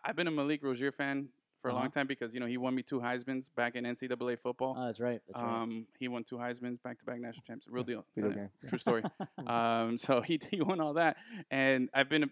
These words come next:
Speaker 1: you know, I've, I've always supported him. But when you come at me now and say, "No, that's not how my name is," like, that's like, yo, come on, dude.
Speaker 2: You
Speaker 1: How
Speaker 2: had
Speaker 1: are you
Speaker 2: all
Speaker 1: gonna
Speaker 2: this
Speaker 1: do that
Speaker 2: time.
Speaker 1: now?
Speaker 2: You had plenty of time to correct us.
Speaker 1: That's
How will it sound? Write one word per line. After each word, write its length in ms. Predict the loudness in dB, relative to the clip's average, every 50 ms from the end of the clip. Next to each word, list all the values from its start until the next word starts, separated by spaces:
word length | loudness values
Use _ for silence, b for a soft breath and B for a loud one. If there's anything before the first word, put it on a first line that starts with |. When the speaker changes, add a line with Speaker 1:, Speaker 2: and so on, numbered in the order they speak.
| _ 2
Speaker 1:
you 100 | 2 4
know, 140 | 4 4 4
I've, 200 | 2 2 2 0 -6 -2
I've 120 | 0 4 4
always 240 | 6 4 4 0 -2
supported 360 | -6 -2 0 0 0 0 0
him. 120 | -4 -2
But 220 | 0 0 -2 -2 _ _ -6
when 160 | -4 -2 -2
you 100 | -2 -4
come 220 | -2 -2 0 0
at 100 | 0 0
me 120 | 0 0 0
now 200 | 0 0 0 -2
and 100 | -4 -4
say, 240 | -2 -2 -2 0
"No, 220 | 2 4 4 4 6
that's 220 | 4 2 2 0
not 120 | -2 -2 0
how 120 | 0 -2
my 140 | 0 0 0
name 220 | -2 -2 -2 0 0
is," 320 | 0 -2 -2 -4 -8 _ _ _ _ _ _ -6
like, 160 | -6 -6 -6 _ -8
that's 240 | -8 -8 _ -10 -20
like, 120 | -20 -14 -10 -10
yo, 80 | -10
come 160 | -10 -8 -10 -10
on, 120 | -10 -10 -4
dude. 200 | -2 -2 -2 -2 _ _ _ -6
Speaker 2:
You 80 | -2 0
Speaker 1:
How 60 | 4
Speaker 2:
had 40 | 6
Speaker 1:
are 0 |
you 40 | 6
Speaker 2:
all 40 | 6
Speaker 1:
gonna 60 | 6
Speaker 2:
this 60 | 8
Speaker 1:
do 60 | 8 8
that 40 | 8
Speaker 2:
time. 80 | 8 8 6 6 6
Speaker 1:
now? 160 | 4 2 -2 -8 _ -4
Speaker 2:
You 80 | -2 -2
had 140 | -2 -4
plenty 280 | -8 -6 -6 -2 2 2
of 120 | 2 2
time 220 | 2 2 2 2 0
to 60 | -2
correct 360 | -4 -4 -2 -2 -2 -2 -4 0
us. 60 | 2
Speaker 1:
That's 140 | 2 2